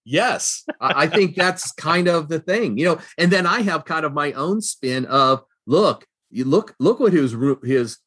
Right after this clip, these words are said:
studio mate was. You think he's gonna go back to his mom and, you know, back in Johnstown and start promoting what he's working on these days with his buddy?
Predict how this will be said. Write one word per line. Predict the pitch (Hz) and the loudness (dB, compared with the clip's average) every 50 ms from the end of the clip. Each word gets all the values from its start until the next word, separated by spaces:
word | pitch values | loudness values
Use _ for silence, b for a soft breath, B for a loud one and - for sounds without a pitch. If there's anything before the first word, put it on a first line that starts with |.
| _ _ - | _ _ -12
studio | 107 - - - 180 226 254 254 220 143 117 | -10 -10 -6 -2 0 0 2 2 2 2 2
mate | 113 110 113 110 101 - | 0 0 0 -2 -2 0
was. | 110 107 101 87 80 78 - - _ _ _ _ _ | 0 0 0 0 -2 -6 -10 -16 _ _ _ _ _
You | - 139 190 226 | 0 2 2 2
think | 208 269 220 - | 2 0 -2 -2
he's | - 165 165 156 | -2 -4 -4 0
gonna | 165 156 151 139 | 2 2 2 2
go | 123 127 139 135 | 2 2 2 2
back | 127 104 123 123 147 160 - | 2 0 0 -2 -2 -2 -2
to | 151 135 | 0 2
his | 123 113 98 98 | 2 2 2 2
mom | 104 104 101 104 110 120 143 180 220 226 208 - _ _ _ _ _ _ - | 2 2 0 0 -2 -2 0 0 0 0 -2 -4 _ _ _ _ _ _ -2
and, | 131 127 113 | -2 -2 0
you | 139 139 147 | 2 2 4
know, | 147 147 139 | 4 4 4
back | 113 143 143 151 - | 2 2 0 0 0
in | 123 117 | -2 0
Johnstown | 107 131 127 139 151 - - 170 170 170 160 | 0 2 2 2 0 -2 -2 -2 0 0 0
and | 139 123 | -2 -4
start | - - 151 139 131 - _ _ _ _ | -2 -2 0 -2 -2 -2 _ _ _ _
promoting | - 127 123 120 117 139 165 185 170 139 117 | -4 -2 0 2 2 2 2 2 2 2 2
what | 131 139 131 | 0 0 0
he's | 139 131 110 113 | -2 -4 -4 -2
working | 110 117 131 131 - 170 165 | -2 -2 -2 -2 -2 -6 -6
on | 165 165 170 180 | -2 -2 -2 -2
these | 180 180 180 156 147 | 0 -2 -2 -4 0
days | 151 156 160 175 185 202 190 180 - | 0 0 2 4 2 2 2 0 -2
with | 131 123 123 120 - | 0 0 0 0 -2
his | 117 107 101 | -4 -4 -4
buddy? | 98 - 131 143 165 220 254 269 - | -2 0 0 2 2 2 0 0 -4